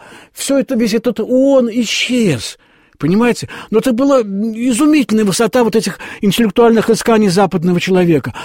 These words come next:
Но она была изумительна в, в том смысле, что еще лучи заходящего христианства, они светили и освещали еще Европу.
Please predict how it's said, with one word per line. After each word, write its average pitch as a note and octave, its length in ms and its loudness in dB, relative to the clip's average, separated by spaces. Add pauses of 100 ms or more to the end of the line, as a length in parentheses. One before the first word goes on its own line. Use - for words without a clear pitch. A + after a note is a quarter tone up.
(240)
Но B3 120 2
она C4+ 260 2
была G#3+ 400 2
изумительна A#3+ 520 2
в, - 60 -8 (100)
в G#3+ 160 -12
том D4+ 180 2
смысле, F#3 460 2 (300)
что - 240 -2
еще A#3+ 400 0 (180)
лучи A3+ 460 0
заходящего G#3 720 0
христианства, A3 1040 -2 (240)
они A3+ 200 2
светили D4 580 0
и B3+ 40 4
освещали C4 720 0
еще C4 320 0
Европу. A#3+ 840 0